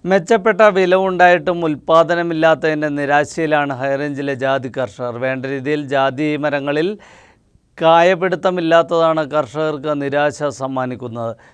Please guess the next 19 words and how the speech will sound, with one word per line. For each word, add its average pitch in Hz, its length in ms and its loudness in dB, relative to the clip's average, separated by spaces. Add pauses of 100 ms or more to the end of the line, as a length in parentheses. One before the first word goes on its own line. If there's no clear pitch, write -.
(160)
പോയ 185 220 4
വർഷം 180 400 -2
മെച്ചപ്പെട്ട 151 580 -2
വിളവ് 151 600 0
ലഭിച്ചിരുന്നുവെന്നും 147 1080 -6 (300)
നിലവിലെ 185 500 2
സ്ഥിതിയാണെങ്കിൽ 165 920 0
വരും 151 360 -2
വർഷം 156 480 -4 (120)
ജാതിക്കായുടെ 147 800 0
ഉൽപ്പാദനത്തിൽ 147 760 -4 (340)
ഇടിവ് 160 400 -2
സംഭവിക്കുമെന്നും 151 1080 -4
കർഷകർ 135 580 -4 (140)
പറയുന്നു. 127 420 -6 (1040)
ജാതിക്കായ്ക്കും 190 1200 2
ജാതിപത്രിക്കും 165 1040 0
മെച്ചപ്പെട്ട 156 640 -4
വില 156 360 0